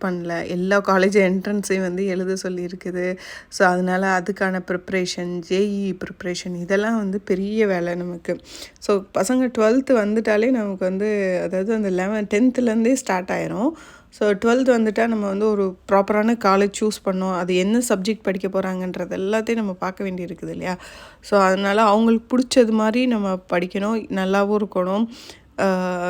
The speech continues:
ஈஸியாகவும் இருக்கணுன்ற மாதிரி தான் நம்ம பார்த்துட்ருக்குது. அதனால வந்து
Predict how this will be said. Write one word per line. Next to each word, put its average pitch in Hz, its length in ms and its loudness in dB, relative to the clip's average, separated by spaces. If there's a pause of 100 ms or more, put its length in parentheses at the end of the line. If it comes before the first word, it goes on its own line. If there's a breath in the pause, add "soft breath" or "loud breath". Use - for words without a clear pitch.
ஈஸியாகவும் 214 840 4
இருக்கணுன்ற 208 580 2
மாதிரி 202 360 2
தான் 214 140 0
நம்ம 196 240 -2
பார்த்துட்ருக்குது. 185 640 -4 (960)
அதனால 196 480 0
வந்து 202 320 0